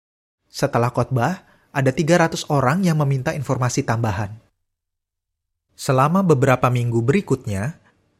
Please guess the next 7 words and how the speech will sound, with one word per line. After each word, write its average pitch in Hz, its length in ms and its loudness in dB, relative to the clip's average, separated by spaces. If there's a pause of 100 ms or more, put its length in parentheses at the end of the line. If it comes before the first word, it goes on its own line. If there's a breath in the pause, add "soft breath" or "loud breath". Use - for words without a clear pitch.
(180)
Rutherford 160 560 0
dan 127 160 0
saudara-saudara 120 720 2
yang 123 160 2
menemaninya 110 800 0 (160)
mengunjungi 123 480 2
Athena, 156 640 0